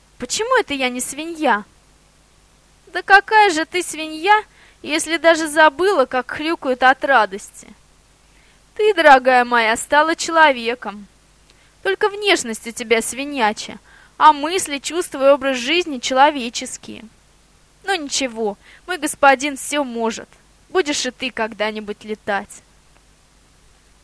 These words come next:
«Но почему я никогда не слышала о вашем господине? Кто он такой и где его царство?» «Пока еще мало кто слышал о моем повелителе.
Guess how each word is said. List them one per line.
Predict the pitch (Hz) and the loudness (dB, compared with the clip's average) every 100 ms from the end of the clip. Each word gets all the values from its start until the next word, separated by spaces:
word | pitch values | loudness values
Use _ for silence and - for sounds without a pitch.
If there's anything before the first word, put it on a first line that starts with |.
| _ _ | _ _
«Но | 220 | -16
почему | 202 226 - 302 370 | -10 -8 -6 -6 -4
я | 403 226 | -4 -4
никогда | 220 247 247 269 | -6 -6 -4 -6
не | 285 | -6
слышала | 294 - 392 - 269 214 | -8 -4 -6 -4 0 0
о | |
вашем | 214 277 - 330 | 0 -4 -6 -10
господине? | 339 - 381 370 359 277 202 - _ _ _ - - - | -12 -4 -4 -2 -6 -12 -12 -18 _ _ _ -20 -20 -20
Кто | - 392 403 | -2 4 4
он | 311 | 4
такой | 233 233 - 392 403 | 0 0 0 4 4
и | 262 | 2
где | 226 285 | -4 -4
его | 330 370 | -2 -4
царство?» | - 392 285 233 - - 214 - _ _ _ _ _ _ _ _ _ _ _ _ _ _ _ | -2 0 0 -2 -12 -20 -20 -20 _ _ _ _ _ _ _ _ _ _ _ _ _ _ _
«Пока | 359 381 427 | 2 4 4
еще | 381 - 339 | 4 2 0
мало | 320 339 285 247 | 6 6 6 2
кто | - | -4
слышал | 226 240 262 247 226 | -8 -6 -6 -6 -4
о | 220 | 0
моем | 220 220 226 | 2 2 0
повелителе. | 233 220 240 233 220 - 214 226 | -6 -6 -6 -8 -12 -16 -18 -20